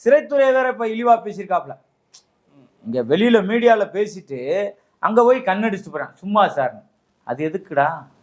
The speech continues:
நேரா பேசுனா நேரா பேசு. ஆமா, அப்படித்தான் செய்வேன்னு சொல்லு. நீ பெரிய புலனாய்வு புலி, அவன் இவன்ற என்னுடைய விளம்பர வெறியை வச்சு தானே இருக்கவனை பூரா மிரட்டி பணம் சம்பாதிக்கிறேன். அதுக்கு வேற தொழில் பார்த்துட்டு போயிருக்கலாம்ல.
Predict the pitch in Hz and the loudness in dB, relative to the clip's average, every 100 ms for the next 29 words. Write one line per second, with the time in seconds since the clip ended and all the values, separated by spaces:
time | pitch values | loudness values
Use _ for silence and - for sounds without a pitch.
0 | _ _ _ _ _ 123 214 254 - 190 | _ _ _ _ _ 0 2 2 0 -2
1 | 202 285 196 196 269 214 202 170 175 220 | 2 2 4 4 4 2 0 2 2 4
2 | 214 175 175 220 160 185 220 208 147 139 | 2 0 -4 -4 -2 -4 -4 -8 -10 0
3 | 180 190 - 147 180 - 190 262 302 294 | 2 2 0 -4 -4 2 2 4 4 4
4 | 262 - 202 247 269 262 226 - 196 214 | 4 -4 -8 -8 -6 -6 -6 -10 -10 -6
5 | 240 247 - _ _ 139 180 247 254 226 | -6 -8 -14 _ _ -2 0 0 -2 -2
6 | 226 208 190 131 117 101 139 208 247 247 | -4 -2 0 2 2 4 4 4 2 0
7 | 240 180 196 226 214 175 220 220 190 190 | 0 0 2 2 0 -2 -4 -2 -4 -2
8 | 196 185 185 185 160 175 175 175 151 170 | -2 -2 -2 0 0 0 -2 -4 -4 -2
9 | 151 131 123 113 113 _ _ _ _ _ | -4 -2 -4 -4 -14 _ _ _ _ _
10 | - 147 147 139 214 226 208 233 220 160 | -2 -2 2 2 4 2 -2 -4 -4 -6
11 | 151 131 127 - 110 113 156 185 - | -6 -12 -14 -12 -14 -6 -2 -2 -4